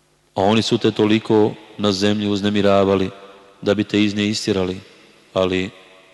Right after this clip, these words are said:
tada ni oni u njoj ne bi dugo poslije tebe ostali. Jer tako je bilo sa svima onima koji su poslanike protjerali, koje smo prije tebe poslali,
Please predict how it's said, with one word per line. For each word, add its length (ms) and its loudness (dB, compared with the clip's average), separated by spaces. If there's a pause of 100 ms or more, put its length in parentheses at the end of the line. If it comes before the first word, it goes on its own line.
(280)
tada 360 2
ni 140 0
oni 340 0
u 120 -6
njoj 180 -2
ne 120 0
bi 120 -4
dugo 360 -2 (440)
poslije 280 -4
tebe 260 -2
ostali. 480 -4 (920)
Jer 120 -6
tako 360 2
je 60 2
bilo 280 2
sa 140 -2
svima 340 -2
onima 420 0
koji 220 0
su 140 -4
poslanike 640 -2
protjerali, 560 -2 (720)
koje 240 4
smo 180 -2
prije 260 0
tebe 280 2
poslali, 520 -2